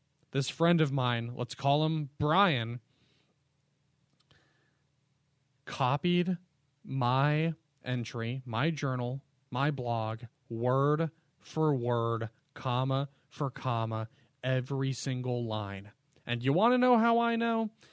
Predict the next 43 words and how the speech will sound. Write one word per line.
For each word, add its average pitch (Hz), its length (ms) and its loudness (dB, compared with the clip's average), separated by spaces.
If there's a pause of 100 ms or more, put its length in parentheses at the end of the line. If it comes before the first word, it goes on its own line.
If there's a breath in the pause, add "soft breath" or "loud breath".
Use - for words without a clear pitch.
(280 soft breath)
Because 147 340 2
this 180 180 0
teacher 208 420 2
of 139 100 2
ours, 127 500 2 (440 soft breath)
w-, 139 180 -4
you 139 100 0
know, 117 80 0
we, 120 180 -2 (280)
after 151 280 2
lunch 165 240 2
ended, 156 300 0
we 139 80 0
went 139 220 -2
to 151 140 2
a 143 80 2
third 151 260 0
period, 147 340 2
we 131 80 -2
went 143 200 -2
to 143 80 -2
English, 139 340 -2
he 127 80 -4
gave 135 180 0
me 156 60 -2
back 147 200 0
my 147 120 -4
paper, 131 340 -2
we, 123 300 -2
we 120 140 -2
handed 180 280 0
everything 190 340 -2
in. 131 180 -4 (880 loud breath)
The 147 80 2
next 208 280 0
week, 165 360 0 (1700)
maybe 147 500 0 (280)
on 135 140 -8
a - 40 -8
Tuesday 147 500 2
or 117 120 -2
a 117 60 -4
Wednesday, 117 600 -4